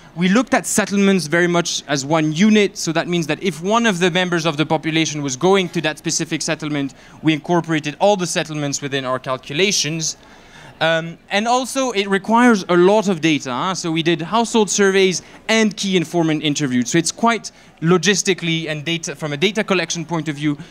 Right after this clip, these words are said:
it's actually quite heavy. So what we're trying to do now is looking at automation process or looking at ways we can try and con-, and define these commuting patterns using different ways of, of, uh, of analysis.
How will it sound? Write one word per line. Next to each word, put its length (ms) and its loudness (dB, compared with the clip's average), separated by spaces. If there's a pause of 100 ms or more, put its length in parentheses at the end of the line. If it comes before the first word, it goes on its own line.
(120)
it's 160 -4
actually 460 -6
quite 340 -4
heavy. 320 -6 (280)
So 140 2
what 140 2
we're 80 4
trying 260 2
to 80 2
do 220 2
now 260 2
is 160 0
looking 280 -2
at 180 -4
automation 760 0
process 640 -2 (240)
or 160 4
looking 300 4
at 120 -2
ways 360 2
we 40 -2
can 140 -2
try 220 2
and 120 0
con-, 380 0 (100)
and 200 -4
define 400 2
these 160 -2
commuting 440 -2
patterns 520 -6 (260)
using 380 0
different 360 -2
ways 320 -2
of, 360 -12
of, 260 -4
uh, 300 2
of 100 -2
analysis. 720 -4